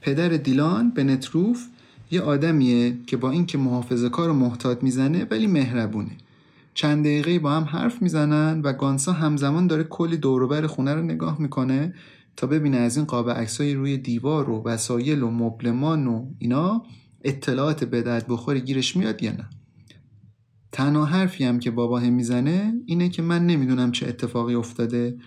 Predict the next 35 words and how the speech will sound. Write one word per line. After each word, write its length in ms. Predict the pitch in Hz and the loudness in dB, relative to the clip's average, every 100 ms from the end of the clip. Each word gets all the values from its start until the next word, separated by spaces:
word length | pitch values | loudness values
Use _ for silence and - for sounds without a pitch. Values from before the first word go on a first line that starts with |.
| - _ _ _ | -20 _ _ _
فقط 380 | - 139 165 165 | -6 -2 0 2
می‌دونم 440 | 185 202 214 220 | 2 2 0 -2
این 160 | - 190 | -2 -2
پسر 360 | 180 147 - 185 | 0 -2 -2 -2
رو 100 | 214 | -4
اینجوری 460 | - 160 156 156 202 | -2 0 2 0 -4
تربیت 500 | - 165 147 151 151 | -2 -2 0 0 2
نکرده 500 | 127 - 110 110 113 | 0 0 -2 -2 -2
بودیم. 460 | 110 113 113 113 - - | -4 -4 -6 -8 -12 -8
هر 240 | 180 196 | -2 -2
تلاش 480 | 190 160 165 175 151 | -2 0 0 0 0
دیگه 300 | 131 127 160 | -2 0 2
ای 160 | 139 | 2
هم 160 | 123 117 | 2 0
برای 300 | 120 135 131 | 0 2 0
کشیدن 460 | - 120 127 123 123 | 0 -4 -2 0 0
حرف 340 | 117 123 120 | 0 -2 -2
از 180 | 123 117 | -4 0
بنت 320 | 131 139 139 | 0 0 0
روف 220 | 143 131 | -2 -2
بیفایده 500 | - 143 117 104 110 | -2 -2 -2 -6 -6
است. 360 | 101 - - - _ _ _ - | -10 -8 -8 -10 _ _ _ -16
حتی 260 | - 170 202 | -6 -2 -2
کم 260 | 196 170 160 | 0 0 0
کم 220 | 185 180 | 2 2
دیگه 140 | 175 | 2
کلافه 440 | 175 151 143 139 202 | 0 0 0 0 -2
می‌شه 220 | 214 208 | 0 -2
و 40 | |
از 220 | 196 156 | -2 -2
نویسنده 480 | 147 143 139 143 156 | 0 0 0 0 0
می‌خواد 360 | 180 156 180 175 | 0 0 -4 -4
که 280 | - 180 175 | -2 0 0
زودتر 420 | 156 131 143 143 | -2 -6 -2 -4
بره. 380 | 139 113 90 | -2 -4 -6